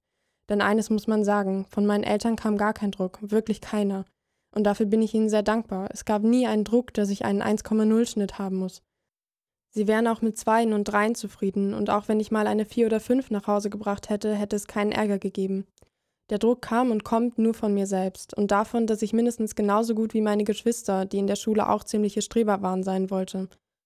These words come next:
Aber ich mag den Begriff Streber nicht. Streber heißt nicht nur, dass eine Person sehr gute Noten hat, sondern man als Streber als jemand gilt, der keinen Spaß haben kann,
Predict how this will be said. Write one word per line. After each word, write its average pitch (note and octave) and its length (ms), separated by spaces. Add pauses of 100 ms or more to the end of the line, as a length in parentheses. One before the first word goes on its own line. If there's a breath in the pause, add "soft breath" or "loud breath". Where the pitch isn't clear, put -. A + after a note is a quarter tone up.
(380)
Aber A3 220
ich G#3+ 140
mag G#3+ 240
den G#3+ 160
Begriff G#3 260
Streber G3 400
nicht. F#3+ 440
Streber A3 480
heißt G#3+ 240
nicht A3 240
nur, A3+ 200
dass G#3+ 180
eine G#3+ 180
Person G#3+ 360
sehr G#3+ 100
gute G#3 220
Noten G#3+ 360
hat, G3 240
sondern G#3 300
man G3+ 140
als G3+ 160
Streber A#3+ 380
als G3+ 200
jemand G3+ 300
gilt, A3+ 300
der G#3 100
keinen G3+ 300
Spaß G3 380
haben F#3+ 220
kann, G3 260